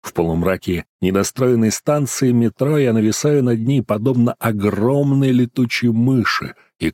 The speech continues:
коротко, едва заметно касаюсь губами лба. Странный контрастный жест, от которого девчонка, наконец, замирает.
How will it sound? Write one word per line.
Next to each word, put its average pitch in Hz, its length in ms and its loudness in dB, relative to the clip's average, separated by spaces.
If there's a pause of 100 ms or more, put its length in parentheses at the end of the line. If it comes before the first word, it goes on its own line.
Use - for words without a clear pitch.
коротко, 107 600 -2
едва 82 260 -4
заметно 92 520 -2
касаюсь 92 600 -6 (140)
губами 87 480 -2
лба. 76 580 -4 (480)
Странный 82 720 -6 (500)
контрастный 107 680 -2
жест, 104 360 -2
от - 80 -8
которого 104 540 -2 (220)
девчонка, 123 560 -2
наконец, 107 560 -2 (320)
замирает. 92 880 -4